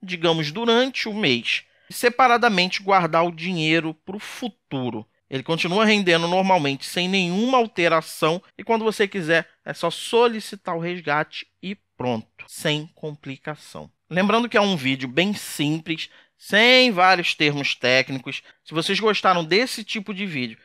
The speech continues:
e querem saber mais sobre investimentos em geral, deixem seus pedidos aqui nos comentários, que eu preparo uma série de vídeos falando sobre investimentos sem complicação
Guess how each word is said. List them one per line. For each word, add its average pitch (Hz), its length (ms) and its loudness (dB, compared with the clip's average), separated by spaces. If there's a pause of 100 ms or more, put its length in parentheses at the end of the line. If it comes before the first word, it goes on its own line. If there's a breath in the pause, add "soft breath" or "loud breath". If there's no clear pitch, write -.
(140 soft breath)
e 127 120 -18
querem 170 280 2
saber 156 460 2
mais 160 320 2
sobre 214 720 2
investimentos 147 680 -2
em 160 120 -10
geral, 180 360 2 (200 soft breath)
deixem 180 400 0
seus 240 340 0
pedidos 156 480 -6
aqui 156 240 0
nos 156 180 -6
comentários, 185 840 0 (180)
que 165 100 -2
eu 175 60 2
preparo 170 460 4
uma 170 160 2
série 226 360 2
de 226 140 -6
vídeos 180 300 -6
falando 170 320 0
sobre 165 580 -2
investimentos 190 1300 -2 (280 soft breath)
sem 180 680 -4
complicação 151 1160 -8